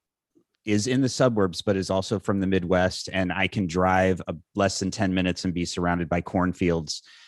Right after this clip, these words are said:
And so I have interactions with people who grew up on farms or, or, or are farmers on a s-, on a smaller scale. These come across to me as so authentic,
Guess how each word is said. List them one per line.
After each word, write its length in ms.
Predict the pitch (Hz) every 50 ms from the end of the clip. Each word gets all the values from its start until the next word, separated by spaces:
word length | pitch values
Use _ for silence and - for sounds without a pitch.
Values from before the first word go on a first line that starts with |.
| - _ _ - - _
And 140 | - 98 92
so 320 | - - 110 98 95 92 92
I 160 | 82 98 98
have 140 | 98 95 85
interactions 600 | 98 95 95 95 92 92 92 - - 98 87 -
with 140 | 95 90
people 340 | - 110 95 - 101 92 90
who 400 | 90 101 95 92 90 90 90 87
grew 280 | - - 95 98 95 92
up 100 | 87 -
on 140 | 95 90 87
farms 500 | - 92 90 87 87 87 85 85 - -
or, 280 | 87 82 85 85 -
or, 380 | - 92 87 82 80 80 76 - - - _ -
or 220 | 90 87 98 92 -
are 340 | 85 87 85 82 80 85 - - - - - -
farmers 440 | 117 104 98 101 101 92 92 85 -
on 120 | 90 87
a 40 | 85
s-, 180 | 82 - - - - -
on 100 | 92 87
a 60 | 85
smaller 360 | - - - 92 90 87 90
scale. 540 | 85 - - - 95 95 92 90 82 80 - - - - - - - - - _ _ _ _ _ _ _ _ _ _ _ _ _ _ -
These 400 | 107 92 90 117 120 127 123 -
come 200 | - 139 120 107
across 300 | 101 - 110 101 98 -
to 100 | - 101
me 120 | 98 92
as 120 | 92 90
so 260 | - - - 107 101 104
authentic, 600 | 107 - - 95 92 87 - 85 82 - -